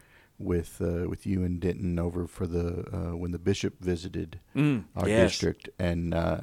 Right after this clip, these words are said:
Speaker 1: I think she had so many great things to say and a, a, a beautiful vision for,
Speaker 2: Oh,
Speaker 1: for moving
Speaker 2: definitely.
Speaker 1: forward. Uh, and then she's put out a video too that was, that was helpful, I thought, and so, uh, I look forward to getting into some of those, those topics.
Speaker 2: And that's exactly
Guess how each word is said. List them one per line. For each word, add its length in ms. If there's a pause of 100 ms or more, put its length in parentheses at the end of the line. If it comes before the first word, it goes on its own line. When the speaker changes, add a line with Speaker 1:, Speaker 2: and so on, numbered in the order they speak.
Speaker 1:
I 140
think 240
she 280
had 220
so 260
many 200
great 340
things 360
to 100
say 340
and 100
a, 80
a, 220 (160)
a 80
beautiful 480
vision 460
for, 360 (280)
Speaker 2:
Oh, 300
Speaker 1:
for 80
moving 320
Speaker 2:
definitely. 80
Speaker 1:
forward. 420 (580)
Uh, 240
and 100
then 100
she's 220
put 160
out 140
a 40
video 460
too 300
that 180
was, 340
that 120
was 160
helpful, 340
I 80
thought, 260
and 100
so, 220 (480)
uh, 480
I 160
look 120
forward 300
to 60
getting 280
into 260 (200)
some 200
of 60
those, 440 (120)
those 240
topics. 600
Speaker 2:
And 120
that's 200
exactly 680